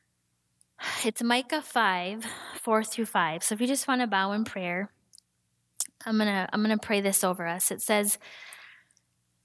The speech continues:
"He will stand and shepherd his flock."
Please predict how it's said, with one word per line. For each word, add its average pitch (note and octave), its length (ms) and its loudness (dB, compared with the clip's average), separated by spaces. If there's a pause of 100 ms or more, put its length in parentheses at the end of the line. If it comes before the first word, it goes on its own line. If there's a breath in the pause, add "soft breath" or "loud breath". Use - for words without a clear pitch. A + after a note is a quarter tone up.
(360)
"He C#4+ 240 -4
will D#4+ 160 2
stand A3 420 4
and G3+ 140 2
shepherd G#3+ 400 2
his G3+ 300 2
flock." F#3+ 480 -2